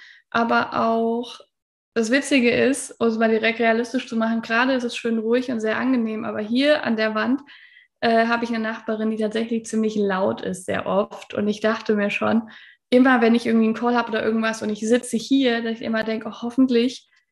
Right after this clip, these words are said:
ist sie jetzt nicht gerade in dem Moment laut“ oder was auch immer, weil mich das dann so raus-, äh, bringt teilweise. Und da kann man sich ja auch nur begrenzt beschweren. Ich meine, wenn hier wirklich jemand laut ist und irgendwie, keine Ahnung, die Bude abreißt sozusagen, ja, okay.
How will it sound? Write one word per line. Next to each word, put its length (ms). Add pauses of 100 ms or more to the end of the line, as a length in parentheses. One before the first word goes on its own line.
(260)
ist 200
sie 140
jetzt 280
nicht 280
gerade 200
in 80
dem 180
Moment 520
laut“ 480
oder 240
was 180
auch 220
immer, 480
weil 140
mich 120
das 140
dann 180
so 120
raus-, 360 (680)
äh, 220
bringt 340
teilweise. 720 (840)
Und 380
da 80
kann 200
man 160
sich 120
ja 120
auch 100
nur 140
begrenzt 420
beschweren. 400
Ich 80
meine, 160
wenn 100
hier 140
wirklich 220
jemand 240
laut 340
ist 140
und 100
irgendwie, 480
keine 200
Ahnung, 220
die 120
Bude 240
abreißt 420
sozusagen, 600
ja, 180
okay. 360